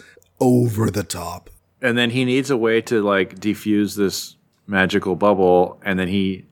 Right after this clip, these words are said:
Speaker 2: just happens to sink into the mysterious civilization that has a weapon that diffuses magical bubbles. It's like, ugh. That was a little ugh for me.
Speaker 1: Yeah.
Speaker 2: Uh,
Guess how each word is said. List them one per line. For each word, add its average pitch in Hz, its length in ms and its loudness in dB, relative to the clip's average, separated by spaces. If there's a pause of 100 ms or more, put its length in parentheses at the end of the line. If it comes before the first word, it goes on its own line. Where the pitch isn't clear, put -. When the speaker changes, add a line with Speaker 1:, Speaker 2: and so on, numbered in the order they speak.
Speaker 2:
just - 240 0
happens 95 460 0
to 104 100 -4
sink 95 300 -2
into 92 180 0
the 87 300 0 (380)
mysterious 92 520 2
civilization 90 720 0
that 85 100 0
has 87 160 0
a 92 60 0
weapon 87 420 0
that 87 140 -2
diffuses 90 540 -4
magical 85 360 -2
bubbles. 87 440 0
It's 92 140 -10
like, 85 240 0
ugh. 85 360 -2 (680)
That 92 100 0
was 95 140 -2
a 95 60 -2
little 82 200 0
ugh 73 260 -4
for 85 140 -6
me. 78 320 -8 (340)
Speaker 1:
Yeah. 95 300 0 (460)
Speaker 2:
Uh, 73 440 2